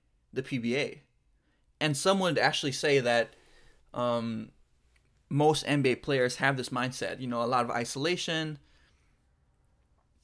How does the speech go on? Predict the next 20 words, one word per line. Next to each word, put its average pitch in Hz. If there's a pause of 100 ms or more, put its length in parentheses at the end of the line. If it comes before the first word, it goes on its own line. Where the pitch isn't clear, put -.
(440)
and 131
a 123
lot 127
of 117
one-on-one 123
and 131
stuff 127
like 123
that. 120 (760)
But 151
when 151
it 135
goes 170
to 156
an 135
international 135
level 131 (340)
or 135
goes 135 (160)
outside 143